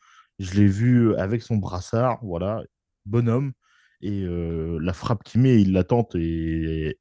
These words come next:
heureusement pour nous, elle va dedans et c'est très bien pour lui.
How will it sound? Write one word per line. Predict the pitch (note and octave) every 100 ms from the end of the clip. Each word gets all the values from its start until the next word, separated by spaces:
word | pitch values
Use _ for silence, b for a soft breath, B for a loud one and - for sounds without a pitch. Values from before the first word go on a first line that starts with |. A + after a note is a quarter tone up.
| _
heureusement | G#2 F#2+ G2+ G#2+
pour | F#2+ G#2
nous, | G#2+ G2
elle |
va | F2+ F2+
dedans | G2+ G#2+
et | F#2 E2
c'est | E2+
très | - B2+
bien | A#2 A2
pour | - G#2
lui. | F#3+